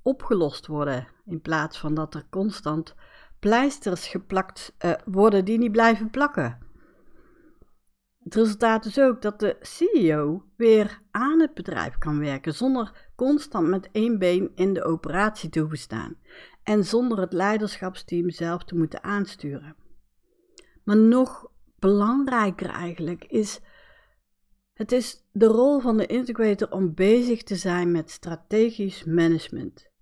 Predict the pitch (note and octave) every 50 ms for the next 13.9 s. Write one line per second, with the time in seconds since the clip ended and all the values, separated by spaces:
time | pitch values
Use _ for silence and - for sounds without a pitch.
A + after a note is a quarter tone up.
0 | _ _ _ _ - F3+ F#3 F#3+ - - E3 - - - A3 A3+ A#3+ A3+ - G#3+
1 | G#3+ G#3+ - - - _ _ - - - - - - - - E3 D#3+ F3 F#3+ G#3+
2 | B3 C4 B3 - - A3+ G#3 G3 G3+ G3 G3 F#3+ - G3 F#3 - - F3+ F3+ -
3 | - _ _ _ _ _ - D#3+ E3+ G3 A#3+ B3 A#3+ - A3 G#3+ G#3+ F#3+ G3 F#3
4 | - - G#3+ C4 D#4 D#4 - G#3+ G3+ - - - D3+ C#3+ C#3 C3 C3 B2+ C3+ -
5 | _ - _ _ _ _ _ _ _ _ - _ _ - _ - G#3 G3+ F#3+ -
6 | - - - A#3 A3 A3 A3+ A3+ - - - G#3+ G3+ - - - - G#3 A3 A3+
7 | G#3 G3+ F#3+ E3+ D3+ D3+ D3 D#3+ E3+ - - - - - - E3 F3 F3 F#3 F#3+
8 | G3 F#3+ F#3 E3+ - - _ _ _ _ _ F#3 F#3 G3 F#3+ - - C3 G#2 -
9 | - - - F3 D#3 D3 D3 C#3+ C#3+ C#3+ C#3+ D3 C#3+ - - D3+ D#3 - - D#3
10 | - - - - - - F2+ D#2+ - _ - - - - - - - - _ _
11 | - F#3+ G3 G#3+ G#3 G3+ G3+ F#3+ F#3 F#3+ G3+ A3 A3 G#3+ A3 - G3 F#3+ F#3+ F#3+
12 | F#3+ F#3+ F#3 F#3+ F#3+ F#3+ F3 D#3 - F#3 G3 A3 A3+ A3+ A3+ A3+ - - - -
13 | - - - - - _ _ - _ - C#4 D4 - - A#3+ G#3+ G3+ -